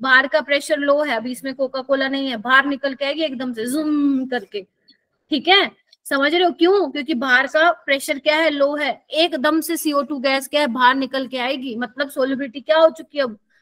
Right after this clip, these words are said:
कम हो चुकी है। और थोड़ी देर उसको खुला छोड़ दोगे तो रसना बन जाएगी, जैसे अभी एक student ने बोला, तो वो क्या हो जाएगी, Tasteless हो जाएगी।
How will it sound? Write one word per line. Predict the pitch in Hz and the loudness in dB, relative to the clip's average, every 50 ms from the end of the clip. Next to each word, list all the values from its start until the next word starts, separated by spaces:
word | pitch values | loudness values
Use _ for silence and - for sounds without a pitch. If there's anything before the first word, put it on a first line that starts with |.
| _ _ _ - | _ _ _ 2
कम | 302 302 302 330 | 2 4 4 4
हो | 311 294 | 2 2
चुकी | - 285 233 277 | 0 0 2 2
है। | 285 | 2
और | 285 302 | 2 2
थोड़ी | 311 285 311 339 | 2 2 2 2
देर | 269 349 349 | 2 2 2
उसको | 359 339 - - 349 | 2 0 -2 -2 -2
खुला | - 359 349 320 330 339 | 0 2 4 4 4 2
छोड़ | 339 339 349 339 285 | 2 0 -2 -2 0
दोगे | 277 339 339 320 311 247 - _ _ _ _ _ _ - | -2 -2 -2 0 -2 -2 -4 _ _ _ _ _ _ -6
तो | 269 269 277 | -4 -2 -2
रसना | 285 277 - - 302 294 285 | -4 -6 -6 -4 -2 -2 -2
बन | 240 226 196 185 | -2 -4 -6 -6
जाएगी, | 196 208 226 233 269 240 | -6 -6 -4 -4 -4 -4
जैसे | 247 247 240 262 | -6 -6 -4 -6
अभी | 247 220 240 240 | -6 -4 -2 -2
एक | 233 233 - _ _ _ - | -4 -4 -6 _ _ _ -14
student | - - 240 220 220 220 226 | -8 -6 -6 -4 -4 -4 -4
ने | 226 220 | -4 -6
बोला, | 214 202 190 180 - - _ _ _ _ _ _ _ _ _ _ | -6 -8 -8 -10 -14 -18 _ _ _ _ _ _ _ _ _ _
तो | 285 294 | 0 2
वो | 277 302 311 | 2 2 4
क्या | 311 320 302 | 4 6 6
हो | 302 294 277 | 6 4 2
जाएगी, | 220 269 262 254 240 339 415 - - - _ - - | 2 0 -2 0 2 2 2 0 -2 -8 _ -20 -12
Tasteless | _ - 294 285 330 - - 277 277 294 302 - - - | _ 0 0 2 0 0 -2 0 2 2 2 2 0 -4
हो | 269 214 | -6 -6
जाएगी। | 180 175 165 175 190 190 190 - | -6 -8 -12 -12 -12 -14 -16 -16